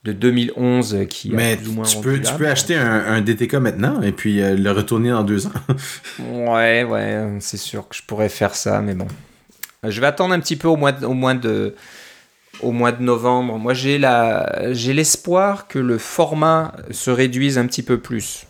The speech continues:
Speaker 1: Donc, euh, l'iPh-, le, le Mac Mini est pas gigantesque, mais bon, il prend quand même sa place. Mais quand on voit, euh, une Apple T V qui, elle aussi, fonctionne avec I O S et avec une puce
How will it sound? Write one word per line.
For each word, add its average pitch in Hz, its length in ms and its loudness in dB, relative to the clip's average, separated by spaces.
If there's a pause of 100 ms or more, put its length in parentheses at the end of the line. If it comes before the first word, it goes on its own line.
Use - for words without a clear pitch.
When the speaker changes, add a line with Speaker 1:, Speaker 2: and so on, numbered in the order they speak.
Speaker 1:
Donc, 107 320 -8
euh, 95 220 -2
l'iPh-, 98 400 -4
le, 98 180 0
le 101 120 -2
Mac 110 220 -2
Mini 123 260 2
est 98 40 4
pas 117 180 0
gigantesque, 110 640 -4
mais 104 200 -2
bon, 101 180 -2
il 101 240 -4
prend - 200 -2
quand 107 120 0
même 107 160 0
sa 101 160 -2
place. - 460 -4 (1300)
Mais 151 100 -4
quand 143 160 0
on 147 40 0
voit, 135 400 2
euh, 110 260 2
une 110 120 -2
Apple 131 260 0
T 127 220 0
V 135 260 0
qui, - 140 -4
elle 120 120 2
aussi, 123 380 -2
fonctionne 120 460 -2
avec 104 240 0
I 107 180 2
O 110 140 4
S 120 320 0
et 98 160 2
avec 101 340 0
une 98 420 -2
puce - 440 -8